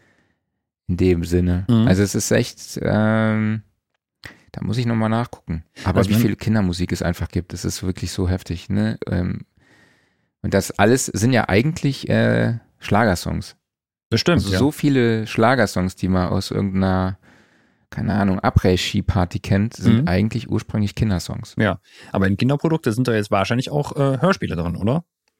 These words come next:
Speaker 2: Weil, ich mein, als Kind haben wir f-, sehr viele Kassetten gehabt mit irgendwelchen Hörspielen drauf, ne?
Speaker 1: Ne, ich glaub, hier geht's nur um Musik. Soweit ich das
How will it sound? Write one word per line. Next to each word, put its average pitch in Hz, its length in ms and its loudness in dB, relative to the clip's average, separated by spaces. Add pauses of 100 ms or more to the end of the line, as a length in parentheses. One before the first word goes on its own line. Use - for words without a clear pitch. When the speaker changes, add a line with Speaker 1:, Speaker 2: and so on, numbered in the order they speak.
Speaker 2:
Weil, 95 340 0
ich 85 60 -10
mein, 107 280 2 (100)
als - 160 -4
Kind 131 240 2
haben 127 100 2
wir 143 60 2
f-, - 140 -6 (120)
sehr 110 240 2
viele 185 240 2
Kassetten 98 380 0
gehabt 90 240 0
mit 98 140 -2
irgendwelchen 95 360 0
Hörspielen 120 440 -2
drauf, 113 320 -4
ne? 113 140 -4 (1900)
Speaker 1:
Ne, 101 100 0
ich - 80 -2
glaub, - 240 2 (420)
hier 113 220 2
geht's 120 280 2
nur 117 200 2
um 113 140 0
Musik. 110 800 -2 (200)
Soweit 90 280 -2
ich - 80 -8
das - 380 -8